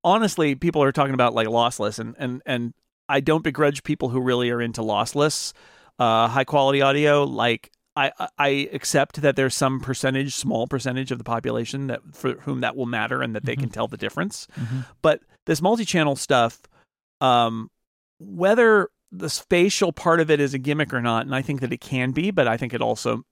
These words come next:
Speaker 1: makes it sound better. I think that's the bigger issue, is what you're doing is you're getting remixing with a sound field in mind and with multiple channels of audio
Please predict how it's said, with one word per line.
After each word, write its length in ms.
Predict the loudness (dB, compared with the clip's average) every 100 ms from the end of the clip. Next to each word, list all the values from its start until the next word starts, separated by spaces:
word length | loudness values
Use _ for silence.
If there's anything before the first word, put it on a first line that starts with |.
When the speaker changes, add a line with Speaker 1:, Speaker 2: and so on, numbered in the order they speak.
| -8
Speaker 1:
makes 260 | -6 -8
it 60 | -8
sound 260 | -4 -2
better. 220 | 0 -2 -2 -8 0
I 80 | 2
think 140 | 4
that's 180 | 2 2
the 100 | 0
bigger 300 | 2 2 2
issue, 300 | 2 0 2
is 200 | 2 0 -8 -8
what 160 | -2 0
you're 100 | 2
doing 300 | 4 2 2
is 140 | 0
you're 80 | 0
getting 260 | 0 0 -2
remixing 720 | -2 0 0 0 0 -2 0
with 140 | -2
a 60 | -4
sound 300 | -2 -2 0
field 280 | 0 0 0
in 100 | 0
mind 380 | 0 0 -2
and 200 | -4 -4
with 160 | -2 -2
multiple 540 | -2 -4 -2 -4 -2
channels 540 | -2 -2 -2 -2 -2 -4
of 80 | -2
audio 580 | 0 2 0 0 -2